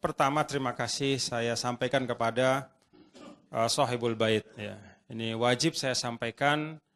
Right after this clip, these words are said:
eh, terima kasih setulus-tulusnya karena saya diundang dan diberi kesempatan untuk bersilaturahim langsung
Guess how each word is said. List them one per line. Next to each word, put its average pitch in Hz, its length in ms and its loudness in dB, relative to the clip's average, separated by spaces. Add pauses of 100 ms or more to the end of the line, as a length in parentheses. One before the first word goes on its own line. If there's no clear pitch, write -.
(1000)
eh, 120 440 0 (360)
terima 147 240 2
kasih 147 400 0
setulus-tulusnya 139 1200 0 (240)
karena 123 320 -4
saya 127 160 0
diundang 135 800 0 (520)
dan 127 320 2
diberi 131 320 0
kesempatan 156 640 4
untuk 135 320 -6
bersilaturahim 151 720 0
langsung 120 560 -6